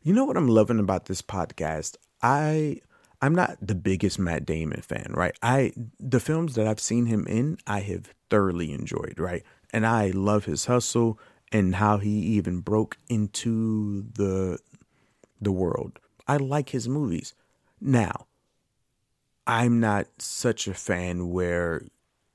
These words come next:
he's not on my Mount Rushmore, no offense, but I'm not, if the movie starring Matt Damon, I'm not gonna go and run to go see it, you know? But then again, there aren't a whole lot of actors that I do that for. But, I mean, some of my,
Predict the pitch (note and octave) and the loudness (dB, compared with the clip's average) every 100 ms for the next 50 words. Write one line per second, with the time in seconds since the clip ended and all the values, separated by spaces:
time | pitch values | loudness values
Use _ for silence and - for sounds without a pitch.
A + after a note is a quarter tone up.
0 | _ _ _ - C3+ A2 B2+ A2 A2 G2 | _ _ _ 0 2 6 6 6 4 4
1 | G2 F#2+ F2 G#2+ G2 - F2 F2 - - | 4 2 0 2 2 2 -4 -4 -6 -4
2 | G2 B1+ - G#2+ F#2 - - _ _ _ | 0 0 -2 -2 -2 -8 -18 _ _ _
3 | _ G#2+ G#2 A#2+ A#2+ G2+ - - _ _ | _ 0 2 4 2 0 -4 -16 _ _
4 | D#3+ A2 C3+ A#2 A2+ A#2+ A#2 - G#2 G2+ | 4 6 6 6 4 4 2 0 2 2
5 | F#2 E2+ - F#2+ E2+ E2+ F2+ F#2+ F2 E2+ | 0 -4 -2 -2 -2 -4 -2 0 -2 -2
6 | E2 D#2+ F2+ F2+ E2 F2 F2 - - - | -4 -2 -2 -2 -4 -4 -4 -6 -6 -6
7 | - - - - - F#2+ G2+ G2 - _ | -6 -8 -8 -10 -10 -4 -2 -2 -6 _
8 | _ _ A2 A#2+ A2 A#2 G#2+ A2 G2 G#2+ | _ _ 4 6 8 6 6 6 6 4
9 | F#2+ F2+ - - A2+ - G#2 G2 F2 D#2+ | 4 2 -2 -10 -10 -4 -2 0 0 0
10 | D#2+ D#2 - E2+ - D#2 D#2+ - - - | -2 -2 -4 -8 -4 -6 -4 -6 -6 -6
11 | D2+ - - - - - _ _ A3 _ | -6 -8 -8 -8 -8 -12 _ _ -20 _
12 | _ _ - G#2+ G#2 - - - _ _ | _ _ -8 2 2 2 -6 -20 _ _
13 | _ - A#2+ F#2+ - - _ - - - | _ -6 0 0 -2 -10 _ -20 -20 -12
14 | - - A2+ E2 | 4 8 8 6